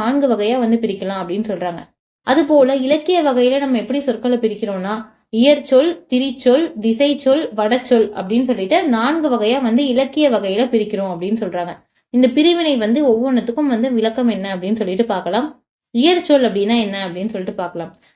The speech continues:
கடல், கப்பல், எழுதினான், படித்தான் இந்த சொற்கள்லாம் கவனிச்சு பாருங்க. இவற்றோட பொருள்லாம் வந்து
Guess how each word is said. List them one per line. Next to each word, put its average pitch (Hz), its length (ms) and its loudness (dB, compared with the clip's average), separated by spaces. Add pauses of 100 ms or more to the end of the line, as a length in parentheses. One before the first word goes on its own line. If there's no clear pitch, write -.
(120)
கடல், 269 340 4 (300)
கப்பல், 269 440 -2 (220)
எழுதினான், 269 560 2 (100)
படித்தான் 220 540 -4
இந்த 247 240 0
சொற்கள்லாம் 294 480 2
கவனிச்சு 254 400 0
பாருங்க. 208 280 -2 (420)
இவற்றோட 240 360 2 (100)
பொருள்லாம் 330 460 2
வந்து 269 140 2